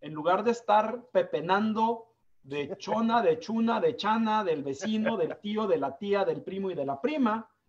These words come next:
este, o de otros colegas porque así les ha funcionado, güey, te lo dicen de la mejor, de la mejor, con el mejor, eh, interés, ¿no? Eh, yo lo he visto con, con nuestros clientes, con esta, con esta clienta actual,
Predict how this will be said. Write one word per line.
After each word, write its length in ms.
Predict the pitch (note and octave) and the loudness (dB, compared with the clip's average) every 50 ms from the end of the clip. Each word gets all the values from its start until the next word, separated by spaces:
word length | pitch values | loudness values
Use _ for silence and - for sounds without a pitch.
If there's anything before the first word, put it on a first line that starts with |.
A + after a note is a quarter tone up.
| _ _ _ _ _ _ _ | _ _ _ _ _ _ _
este, 880 | D#3+ D3+ D3 D3 - - - - D#3+ D3+ D3 D3 D3 C#3+ C#3+ - - _ _ - - _ _ _ _ | -10 -8 -8 -8 -10 -14 -10 -8 -6 -6 -4 -4 -6 -6 -8 -10 -12 _ _ -20 -20 _ _ _ _
o 160 | E3 D#3+ D#3+ | 2 2 2
de 120 | D#3 D#3 D#3 | 4 6 4
otros 380 | F3 G3+ G3 - A#3 A#3 A#3+ | 4 4 4 4 2 2 2
colegas 520 | - F3+ E3+ E3 F#3 G#3 G3+ A3+ A3+ A3+ - - | 2 0 2 2 2 2 2 0 -2 -2 -2 -2
porque 280 | F3 E3 - - D#3+ | -2 -2 -2 -2 -6
así 220 | C#3 - - G#3 G3+ | -6 -4 -6 -6 -6
les 280 | G3+ F3+ E3 D3+ D#3 | -4 -4 -4 -4 -4
ha 100 | F3+ F3 | -4 -6
funcionado, 720 | - G#3 G3 F#3 - - C3 D3+ F3 F3+ G3+ A#3 B3 A#3+ _ _ _ _ _ _ _ _ _ _ | -6 -8 -12 -12 -10 -10 -6 -2 -2 -2 -2 -2 -6 -8 _ _ _ _ _ _ _ _ _ _
güey, 340 | F3 F#3+ F#3+ F3+ F3+ - _ | -2 -2 -2 -2 -4 -8 _
te 120 | D#3+ D3 | -12 -10
lo 100 | D3+ D#3 | -6 -6
dicen 280 | F3 G3+ - A#3 A3+ G3+ | -6 -6 -4 -6 -4 -4
de 100 | F3 D3+ | -4 -4
la 100 | C3+ C3 | -4 -4
mejor, 460 | C3 A#2+ - E3 F3 F3 F#3+ F#3+ - | -6 -6 -2 0 0 0 -2 -6 -10
de 80 | C#3+ C3+ | -10 -8
la 100 | C3+ C3 | -6 -6
mejor, 520 | C3 B2+ - - D#3+ E3 F3 E3+ - - - | -6 -8 -8 -2 2 2 2 2 0 -4 -6
con 160 | D#3+ D#3 D#3 | -6 -4 -4
el 100 | D3 C#3+ | -8 -8
mejor, 640 | D3+ D3+ C#3 - - F3+ F#3+ G3+ G#3 G#3 G#3+ G#3+ - _ _ _ _ | -10 -10 -12 -10 -4 -2 -2 0 0 -2 -4 -8 -14 _ _ _ _
eh, 140 | - D#3+ E3 - | -12 -12 -12 -10
interés, 720 | D#3+ E3 E3 E3 C3 C3 C#3+ C#3 C3 - - - - _ _ _ _ _ _ _ _ _ _ _ - - - _ | -12 -12 -6 -4 -4 -2 -2 -4 -6 -10 -12 -20 -20 _ _ _ _ _ _ _ _ _ _ _ -20 -20 -20 _
¿no? 300 | - B2+ C#3+ - - _ _ _ _ _ _ _ | -12 -12 -12 -12 -12 _ _ _ _ _ _ _
Eh, 380 | C3+ C3+ C3+ C3 C3 C3+ C#3 C#3+ | -6 -6 -4 -4 -4 -4 -6 -4
yo 140 | D3 E3+ | -4 -4
lo 100 | F3+ F#3 | -2 -2
he 40 | F3 | -6
visto 380 | E3+ F3+ F3+ - _ F#3+ F3+ F3 | -6 -10 -14 -10 _ -8 -8 -6
con, 260 | - D#3 C3+ C3+ C#3 | -8 -8 -8 -8 -10
con 140 | - C3+ C3 | -10 -10 -10
nuestros 320 | C3 B2 - _ B2 - _ | -10 -10 -12 _ -20 -20 _
clientes, 580 | - D#3 E3 E3+ E3+ E3+ E3+ E3 D#3+ D#3+ E3 | -10 -4 -2 -2 -2 -4 -8 -8 -8 -8 -8
con 180 | - C#3 C3 C#3 | -10 -10 -10 -10
esta, 340 | C3+ - _ D#3+ D#3+ D#3+ D#3+ | -10 -10 _ -6 -6 -6 -6
con 140 | - C3 C#3 | -10 -12 -12
esta 240 | C#3+ - _ D#3 - | -12 -12 _ -14 -14
clienta 340 | - D3+ D3+ D3+ D#3 D3+ D#3 | -12 -12 -12 -12 -10 -12 -14
actual, 560 | C#3+ - _ - C#3+ C#3+ D3+ D3+ D3+ D#3 D#3 | -14 -14 _ -2 0 0 0 0 -2 -8 -10